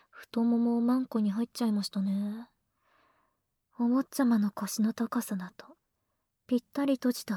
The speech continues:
私の太ももがちょうどいい位置にございますね。本日はぜひとも、こちらのおまんこでオナニーをどうぞ。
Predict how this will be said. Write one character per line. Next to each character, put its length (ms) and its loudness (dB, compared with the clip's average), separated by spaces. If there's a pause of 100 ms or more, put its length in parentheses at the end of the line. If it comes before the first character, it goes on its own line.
私 340 -6
の 100 4
太 220 -4
も 100 4
も 160 4
が 120 2
ち 160 -2
ょ 60 4
う 40 2
ど 140 -2
い 140 -2
い 20 0
位 20 0
置 160 -6
に 100 0
ご 140 -6
ざ 160 -2
い 60 2
ま 160 0
す 120 -14
ね。 220 -12 (1400)
本 280 0
日 260 -2
は 100 0
ぜ 160 -2
ひ 100 -8
と 120 -4
も、 240 -4 (580)
こ 100 -4
ち 140 -2
ら 140 2
の 160 0
お 20 0
ま 140 0
ん 100 -2
こ 140 -8
で 120 -2
オ 140 0
ナ 140 0
ニ 260 -2
ー 60 -6
を 20 -8
ど 140 -8 (320)
う 20 -8
ぞ。 240 -12